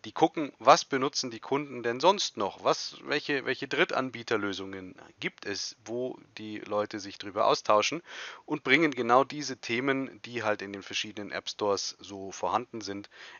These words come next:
entsprechend dann hier mit rein, um dem Benutzer immer mehr eine Nahtlosigkeit präsentieren zu können zwischen dem, was er privat nutzt und zwischen dem, was er für die Firma braucht.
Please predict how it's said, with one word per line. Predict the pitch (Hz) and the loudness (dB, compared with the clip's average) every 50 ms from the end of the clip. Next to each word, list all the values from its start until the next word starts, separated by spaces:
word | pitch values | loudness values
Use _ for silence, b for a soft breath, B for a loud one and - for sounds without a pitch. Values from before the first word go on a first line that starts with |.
| B | B
entsprechend | - 120 113 - - 127 120 - 131 113 - | -4 -4 -2 0 -2 -2 -4 -4 -8 -4 -2
dann | 113 107 | -2 -2
hier | 95 - 123 120 | -4 -6 -6 -6
mit | 110 98 92 - 82 | -6 -6 -8 0 6
rein, | 98 226 185 240 240 B B B B B B B | 8 8 8 8 2 B B B B B B B
um | - 175 208 233 233 | 2 2 2 2 2
dem | - 156 139 123 107 | 0 0 0 0 -2
Benutzer | 107 101 117 151 - - - 147 139 - - _ _ _ - | -4 -2 -2 -2 -2 0 2 2 2 2 -2 _ _ _ -4
immer | - 165 180 180 175 | -2 0 2 2 0
mehr | 156 135 131 131 135 135 - - | 2 0 0 2 2 2 0 0
eine | 113 110 104 | -4 -4 -4
Nahtlosigkeit | 101 98 95 107 135 - - 110 104 92 90 95 - - - 90 87 90 - - - _ - | -2 2 4 4 4 2 0 -6 -6 -6 -6 -10 -12 -8 -4 -2 -2 -2 -4 -8 -18 _ -12
präsentieren | - 98 - 92 85 - - 135 143 147 | -12 -10 -10 -10 -10 -4 -2 -2 -2 -2
zu | - 139 | -4 -10
können | - - - 123 117 120 117 117 B B B B B B | -6 0 0 2 2 2 -2 -4 B B B B B B
zwischen | B - - 127 139 - - - 147 135 123 113 - 95 | B -4 -2 2 4 4 4 4 2 0 -4 -6 -8 -4
dem, | - 117 117 117 110 | 0 0 2 4 4
was | 110 104 - - - | 2 2 2 -4 -6
er | 98 98 95 90 _ - | -4 -4 -4 -4 _ -10
privat | - 90 90 87 101 107 139 - - - | -10 -8 -2 6 8 10 8 8 8 -2
nutzt | 120 120 - - - | -2 -2 -2 -4 -8
und | - 110 98 - | -8 -12 -12 -10
zwischen | - 98 - - 92 | -8 -6 -6 -6 -6
dem, | 85 87 85 90 87 | -6 -8 -8 -8 -6
was | 90 87 - | -6 -6 -6
er | - 80 | -8 -10
für | - 85 | -12 -14
die | 85 82 | -14 -10
Firma | - - - 135 151 143 | -4 -2 0 4 4 4
braucht. | - 110 98 98 104 101 - - | 4 6 6 4 4 4 0 -18